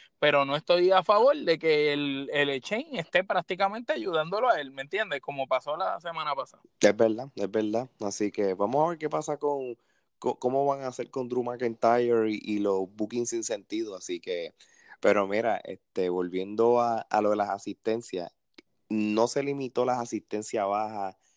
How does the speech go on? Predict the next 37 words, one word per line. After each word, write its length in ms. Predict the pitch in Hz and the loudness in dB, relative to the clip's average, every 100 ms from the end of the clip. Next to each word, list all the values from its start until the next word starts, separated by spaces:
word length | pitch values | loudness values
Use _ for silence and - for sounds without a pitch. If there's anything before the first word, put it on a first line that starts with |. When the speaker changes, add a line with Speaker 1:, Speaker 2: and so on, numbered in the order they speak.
| _ - | _ -12
Speaker 2:
en 220 | 98 92 | -8 -8
Stomping 520 | - 104 101 - 92 | -6 -6 -4 -4 -4
Ground. 320 | 87 101 92 90 _ _ _ - | -2 -2 -2 -10 _ _ _ -10
Al 180 | 80 | -6
día 220 | 78 104 139 | 2 4 4
siguiente 600 | 143 123 120 110 - 85 | 0 0 0 0 -4 -4
se 140 | 87 | -4
fueron 380 | - 92 110 113 | 0 0 0 0
a, 560 | 113 107 101 92 87 - _ _ _ _ | 0 2 0 -2 -6 -10 _ _ _ _
a 220 | - 95 - | -2 -2 0
Everett, 500 | 104 110 120 123 120 | 2 2 2 0 0
Washington, 720 | 113 123 - 95 82 90 85 _ | 0 0 -4 -10 -6 -6 -6 _
y 160 | 98 92 | -8 -4
pasó 360 | 87 82 95 | -4 -4 -2
lo 160 | 101 92 | 0 -2
mismo. 420 | 87 87 80 80 _ _ _ _ _ _ - | -4 -8 -14 -18 _ _ _ _ _ _ 0
Ellos 200 | 104 139 | 2 2
Speaker 1:
¿En 80 | 139 | 2
Speaker 2:
tuvieron, 340 | 131 123 262 | 4 8 8
Speaker 1:
Raw? 120 | 226 - _ _ _ | 6 0 _ _ _
Speaker 2:
sí, 240 | - - 180 | -6 -4 -2
mano, 320 | 127 135 151 | 0 -2 -4
porque 180 | 107 101 | -4 -4
tuvieron 320 | 95 104 135 | -2 -2 -4
el 100 | 131 | -6
récord 320 | 117 117 127 131 | -6 -6 -4 -4
de 80 | |
asistencia 560 | 131 127 - 127 - 107 | -6 -8 -8 -6 -4 -4
más 200 | 101 135 | 0 -2
baja 560 | 135 120 139 120 90 92 _ _ _ _ _ | 0 0 0 -2 -8 -8 _ _ _ _ _
en 180 | - 104 | -6 -4
un 100 | 104 | -2
programa 560 | 117 123 127 131 131 120 | 0 2 2 0 -2 -2
televisivo 680 | 120 113 113 107 110 117 120 | -2 -2 -4 -6 -4 -2 -2
de 100 | 110 | -2
Raw 260 | 107 123 | 0 -2
en 140 | - | -2